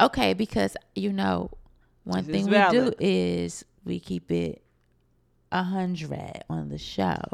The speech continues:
Speaker 1: with the Wellness Wives. Um, I really enjoyed The Color Purple. I thought that Danielle did a fantastic job.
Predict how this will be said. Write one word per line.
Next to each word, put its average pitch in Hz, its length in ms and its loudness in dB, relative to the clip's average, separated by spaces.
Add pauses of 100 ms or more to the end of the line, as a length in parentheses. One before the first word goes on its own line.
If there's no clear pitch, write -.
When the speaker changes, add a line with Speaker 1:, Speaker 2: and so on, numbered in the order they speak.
(100)
Speaker 1:
with 165 200 -2
the 165 100 2
Wellness 165 480 0
Wives. - 760 -12 (840)
Um, 226 640 2 (120)
I 208 100 6
really 202 380 2
enjoyed 196 400 0
The 196 80 -2
Color 202 280 -2
Purple. - 540 -4 (300)
I 240 140 8
thought 220 340 0
that 190 200 -2
Danielle 180 640 -2
did 175 180 -2
a 160 80 -2
fantastic 165 960 -4 (200)
job. 156 760 -2